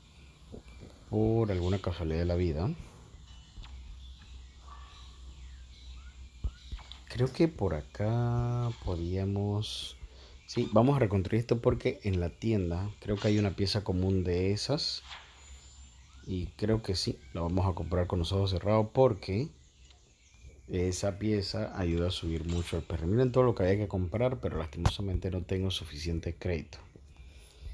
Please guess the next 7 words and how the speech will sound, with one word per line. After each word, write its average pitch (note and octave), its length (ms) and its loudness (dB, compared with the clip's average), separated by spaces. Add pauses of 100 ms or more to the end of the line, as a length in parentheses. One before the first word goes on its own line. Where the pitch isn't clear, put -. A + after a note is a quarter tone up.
(460)
Cinco - 760 0
seis E2 360 0
tres, F#2 240 2
campeones. - 840 -4 (1400)
Vamos D2+ 260 -2
a G2 120 4
ver. A#2 80 0